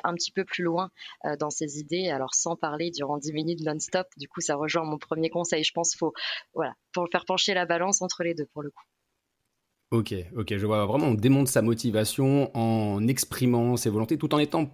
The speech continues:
Speaker 2: synthétique. On montre sa motivation sans pour autant en faire des tonnes. Et l'idée, c'est d'avoir quand même un équilibre en termes d'échange, hein, euh, j'imagine, entre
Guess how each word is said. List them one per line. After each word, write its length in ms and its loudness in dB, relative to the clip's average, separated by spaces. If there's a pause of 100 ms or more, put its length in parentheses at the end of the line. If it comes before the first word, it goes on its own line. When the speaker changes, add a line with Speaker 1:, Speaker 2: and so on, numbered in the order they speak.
(320)
Speaker 2:
synthétique. 720 0 (260)
On 60 2
montre 220 4
sa 80 10
motivation 840 4
sans 220 0
pour 200 0
autant 280 4
en 40 2
faire 220 2
des 180 2
tonnes. 340 4 (320)
Et 40 2
l'idée, 220 6
c'est 100 0
d'avoir 280 2
quand 120 4
même 60 2
un 160 2
équilibre 560 0
en 60 -4
termes 260 0
d'échange, 420 2
hein, 120 -2 (380)
euh, 100 -2
j'imagine, 560 4 (120)
entre 640 0